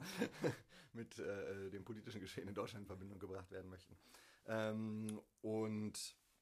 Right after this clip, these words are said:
dann gibt es ja eben, wie gesagt, die, die, die, äh, Ampel,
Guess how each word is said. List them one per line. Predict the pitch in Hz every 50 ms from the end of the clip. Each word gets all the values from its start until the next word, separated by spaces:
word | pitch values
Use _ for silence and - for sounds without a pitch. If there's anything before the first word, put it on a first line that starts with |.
| _ _ _ _ _ _ _ _ - - - - - -
dann | - 98 92 92 95
gibt | - 113 - - 120
es | 110 -
ja | 123 -
eben, | - - - 113 113 110
wie | 104 110
gesagt, | 101 107 107 107 - - -
die, | 104 101 98 95 98 90
die, | 95 95 92 92 90 90 87 -
die, | - 90 92 90 92 92 92
äh, | - - 92 87 - - 85 82 87 85 - 82 - - 85 - - - 90 - - -
Ampel, | - 101 104 - 127 131 139 139